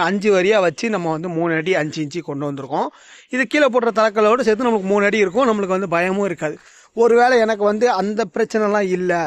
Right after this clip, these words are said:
நான் வந்து நார்மல் பிரிக் தான் கட்ட போறேன் அப்படின்னா, நீங்க கீழே இருந்தே ஒரு மூணு அடி வச்சோம் அப்படின்னா, நம்மளுக்கு இதுல ஒரு அஞ்சு இன்ச்சு போனாலும் நமக்கு ரெண்டு அடி ஆறு இன்ச்சு கிடைக்கும். ரெண்டு அடி ஆறு இன்ச்சே நம்மளுக்கு வந்து ஃபியர் கொடுக்காது. அதுக்கு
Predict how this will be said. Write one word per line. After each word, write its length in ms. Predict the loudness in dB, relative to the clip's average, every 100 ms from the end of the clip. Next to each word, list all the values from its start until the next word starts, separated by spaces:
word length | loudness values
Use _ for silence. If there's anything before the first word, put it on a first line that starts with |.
| -6 -6 -2
நான் 120 | 0
வந்து 140 | 0 -2 -2 2
நார்மல் 400 | 2 2 0 -2
பிரிக் 280 | -2 -4 -2
தான் 120 | -2 -2
கட்ட 160 | -4 -2
போறேன் 160 | -2
அப்படின்னா, 280 | -2 -2 0 -2 -6 _ -20 _
நீங்க 140 | 0 0 0
கீழே 220 | 2 4 4
இருந்தே 220 | 2 2 2
ஒரு 100 | 4 2
மூணு 180 | 4 2
அடி 140 | 2 2
வச்சோம் 260 | 2 2 2
அப்படின்னா, 240 | 2 2 2
நம்மளுக்கு 360 | 0 0 0
இதுல 140 | 2 2
ஒரு 80 | 2
அஞ்சு 180 | 0 -2 -4
இன்ச்சு 160 | -2 -2
போனாலும் 240 | 0 0 0
நமக்கு 240 | -2 -2
ரெண்டு 180 | -2 0 0
அடி 100 | 0 2
ஆறு 160 | 0 -2
இன்ச்சு 180 | -6 -8 -6
கிடைக்கும். 340 | -4 -4 -6 -8 -20 -4 0
ரெண்டு 240 | 2 2 2
அடி 200 | 2 -2 0 2
ஆறு 160 | 2 2 0
இன்ச்சே 240 | 0 0 2
நம்மளுக்கு 280 | 2 0
வந்து 160 | 0 2 0 0
ஃபியர் 320 | 0 0 0
கொடுக்காது. 380 | -2 0 -2 -4 -12 _ _ _ 0
அதுக்கு 240 | 0 0